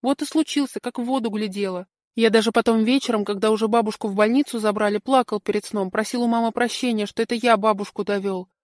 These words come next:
Правда, мама говорила: «Ну что ты, Петенька, это не ты, у нее на работе были неприятности, и вообще давление часто скачет. Не ты довел, сынок, не плачь, спи давай». Но мне кажется, что она меня просто жалела, берегла, как сказала бы Дашка.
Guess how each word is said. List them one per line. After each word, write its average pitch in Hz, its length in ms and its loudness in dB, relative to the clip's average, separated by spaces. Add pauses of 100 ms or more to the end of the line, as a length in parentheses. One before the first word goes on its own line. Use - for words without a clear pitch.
(160)
Правда, 214 300 0
мама 214 260 4
говорила: 208 580 0 (460)
«Ну 262 80 4
что 269 260 2
ты, 226 140 0
Петенька, 220 480 -2
это 269 100 -2
не 269 140 4
ты, 247 260 -2
у 214 80 -2
нее 226 160 -2
на 254 100 0
работе 262 380 0
были 233 220 -2
неприятности, 220 840 -4 (140)
и 233 80 -4
вообще 233 340 4
давление 214 540 2
часто 220 300 -6
скачет. 196 440 -6 (240)
Не 240 160 2
ты 254 220 0
довел, 214 340 2
сынок, 233 460 -2
не 262 100 0
плачь, 226 360 -2
спи 262 240 -4
давай». 190 380 -8 (400)
Но 240 120 2
мне 277 180 8
кажется, 214 380 -2
что 233 180 0
она 247 120 2
меня 254 200 2
просто 247 320 0
жалела, 214 460 0
берегла, 247 480 2
как 185 160 -8
сказала 196 340 -4
бы 196 120 -4
Дашка. 190 440 -6